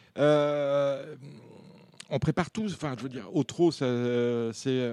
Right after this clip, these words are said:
un peu moins tabou, euh, qu'au galop. Au galop, on évite de le dire, mais chacun le sait. Le parieur qui suit les courses sait que tel cheval, c'est plutôt pour Deauville,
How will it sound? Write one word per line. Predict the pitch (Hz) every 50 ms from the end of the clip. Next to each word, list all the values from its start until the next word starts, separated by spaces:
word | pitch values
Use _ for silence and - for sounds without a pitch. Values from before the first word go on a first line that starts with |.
| 117 131
un | 135 143
peu | 120 147 147
moins | 143 143 147 139
tabou, | 113 - 170 160 156 156 170 170 160 139 101
euh, | 95 98 92 98 110 113
qu'au | - 131 127
galop. | 127 123 127 147 170
Au | 196 185 143
galop, | 117 117 127 135 147
on | 147 131
évite | 127 123 120 123
de | 117 131
le | 127 127
dire, | 147 180 180 147
mais | 131 123 117 110
chacun | 104 - 135 117 - 139
le | 143 147
sait. | 135 - 202
Le | 190 165
parieur | - 151 147 151 156 160 151
qui | 120 143
suit | - - 151
les | 139 135
courses | - 175 135 - -
sait | 214 226 233
que | - -
tel | 143 - 160 147
cheval, | - - 151 135 147 156 143
c'est | - 143
plutôt | 113 - 135 - 139 120
pour | - 120 135
Deauville, | 135 127 120 135 147 160